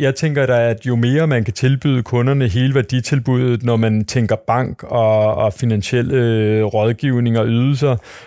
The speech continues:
øh, jo, jo mindre er sandsynligheden for, at, at kunden vil gå et andet sted hen.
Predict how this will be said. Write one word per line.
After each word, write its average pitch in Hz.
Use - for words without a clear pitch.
øh, 113
jo, 110
jo 117
mindre 131
er 117
sandsynligheden 131
for, 127
at, 120
at 113
kunden 127
vil 135
gå 120
et 110
andet 110
sted 127
hen. 123